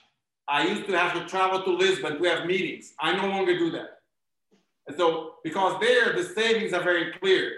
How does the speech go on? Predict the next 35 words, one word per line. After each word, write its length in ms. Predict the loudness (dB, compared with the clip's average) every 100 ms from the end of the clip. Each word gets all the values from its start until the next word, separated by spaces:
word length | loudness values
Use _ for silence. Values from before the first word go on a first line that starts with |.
| -10
and 160 | -10
meetings 420 | -6 -6 -4 -6 -4
that 160 | -6
you 60 | -6
can 160 | -4
have 220 | -2 -2 -2
with 160 | -4
people 240 | -6 -4 -4
that 200 | -4 -6
you 80 |
know, 520 | -4 0 2 0 -4 -14 _ -14
you 100 | -10
can 140 | -4
have 320 | 0 2 2 0
them, 320 | -4 -6 -14 _ _ _ _ _ _ 2
uh, 40 |
uh, 760 | 6 8 6 4 2 2 2
interfa-, 500 | -2 -4 -4 -4 -4 -4
on, 240 | -2 0 0
on, 100 | -2
on, 220 | 0 -2 0 -2
on 100 | -2
a, 40 |
on 300 | -2 -4 -4
a 40 | -4
digital 260 | -2 0
interface, 540 | -2 -2 -6 -4 -6 -6
and 160 | -8 -10
it's 120 | -6
almost 400 | -4 -2 -2 -2
as 100 | -6
productive. 420 | -6 -6 -6 -8 -18
If 160 | -14 -6
it's, 180 | -4 -4
like, 200 | -4